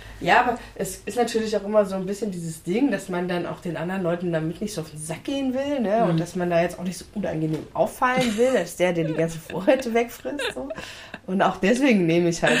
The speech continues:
Speaker 1: immer ein bisschen
Speaker 2: Oder die gar nicht
Speaker 1: dazu.
Speaker 2: das Richtige haben, was man gerne isst.
Speaker 1: Zum Beispiel auch das.
Speaker 2: <laughs>
Speaker 1: Ja, grundsätzlich, wie gesagt, denk, bin ich immer relativ entspannt, weil ich mir denke, okay, ich habe ein Konto, da ist in der Regel auch Geld drauf und es gibt eigentlich überall Möglichkeiten, was zu kaufen.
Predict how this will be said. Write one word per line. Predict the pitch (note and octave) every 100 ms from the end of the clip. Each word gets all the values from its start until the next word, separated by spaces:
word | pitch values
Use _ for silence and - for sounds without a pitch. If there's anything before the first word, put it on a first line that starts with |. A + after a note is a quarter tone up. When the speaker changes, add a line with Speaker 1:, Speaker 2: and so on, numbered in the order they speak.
| -
Speaker 1:
immer | E3+ D#3+
ein | D#3+ D#3+
bisschen | E3 F#3
Speaker 2:
Oder | G#3 G3+
die | F3+
gar | F3+ E3+
nicht | E3+ E3+
Speaker 1:
dazu. | E3+
Speaker 2:
das | -
Richtige | F#3 F#3+ E4 D#4 A#3+
haben, | F3+ F3
was | F3 E3+
man | F3+ E3+
gerne | E3 D#3+ E3+
isst. | D#3+ F3 -
Speaker 1:
Zum | - D#3
Beispiel | D#3 G#3+ -
auch | A3+ A3+ D4+
das. | - C4+
Speaker 2:
<laughs> | - G4 - - - - -
Speaker 1:
Ja, | D3 G3 - - F4+
grundsätzlich, | E4 D4 C#4 A3 G3+
wie |
gesagt, | A3+ G3+ G3+
denk, | G3 G3+
bin | F#3+
ich | G#3
immer | F#3 F3+
relativ | F3 A3 G3+
entspannt, | E3+ D#3+ D#3 F#3+ A#3+
weil | E3
ich | E3
mir | E3
denke, | E3+ G3 E3
okay, | D3+ F#3 A3
ich | A3+
habe | E3+
ein |
Konto, | E3 F#3 A#3 G3
da | D#3+
ist | E3+ -
in | F3+
der | E3
Regel | E3 F#3
auch | D#3+ D#3+
Geld | D3+ A3 -
drauf | F3 A3 -
und | E3
es | D#3+ -
gibt | F#3 F#3
eigentlich | E3 F3 -
überall | G3 D3+ D#3+
Möglichkeiten, | F3 F3+ - F3 D#3
was | D3+
zu | - -
kaufen. | - - F#3+ - B3+